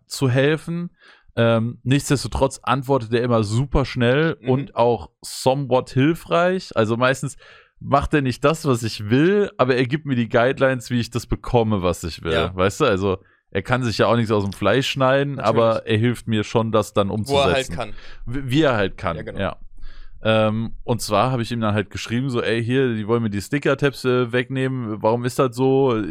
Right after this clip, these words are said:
Speaker 1: Ich sehe nicht, welche Story dagegen irgendwelche Richtlinien verschri-, äh, ver-, verstoßen haben soll. Äh, wie kriege ich die wieder?"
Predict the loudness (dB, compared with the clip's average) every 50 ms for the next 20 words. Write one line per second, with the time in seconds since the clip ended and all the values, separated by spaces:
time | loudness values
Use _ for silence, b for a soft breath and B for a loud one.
0 | -8 -10 -8 -8 -8 -4 0 0 0 0 0 -2 -4 0 0 0 0 0 -2 -4
1 | 0 2 2 2 2 2 2 0 0 -2 -4 -6 -4 -4 -4 -4 -2 -2 -2 -2
2 | -2 -2 0 0 -2 -2 -2 -2 -2 -2 -2 -4 -4 -2 -4 -4 -4 -4 -6 -8
3 | -8 -8 -10 -6 -2 -2 -2 -2 -4 -6 -6 -6 -4 -4 -2 -4 -4 -4 -4 -4
4 | -2 -2 -2 -2 0 0 2 2 2 0 -2 B B B B B B B B B
5 | 0 0 2 2 0 -2 0 0 0 0 0 -2 -2 -4 -2 0 0 2 0 0
6 | -2 -6